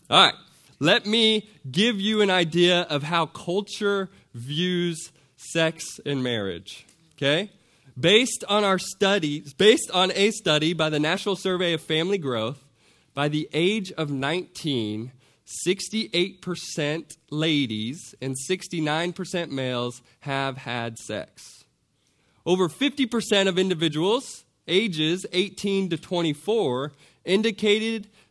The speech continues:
that their most recent sexual partner was casual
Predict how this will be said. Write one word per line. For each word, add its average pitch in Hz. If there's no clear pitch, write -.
that 147
their 156
most 156
recent 190
sexual 170
partner 131
was 110
casual 151